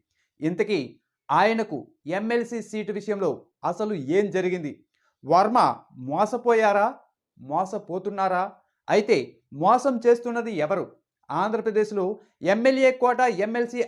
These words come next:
అభ్యర్థులు ఖరారైపోయారు. మొత్తం ఐదు సీట్లకు గాను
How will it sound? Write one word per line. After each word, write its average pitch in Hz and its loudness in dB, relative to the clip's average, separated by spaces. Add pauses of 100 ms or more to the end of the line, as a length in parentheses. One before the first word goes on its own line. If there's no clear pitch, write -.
అభ్యర్థులు 185 0 (360)
ఖరారైపోయారు. 180 0 (480)
మొత్తం 196 2 (280)
ఐదు 214 0
సీట్లకు 233 -4
గాను 196 0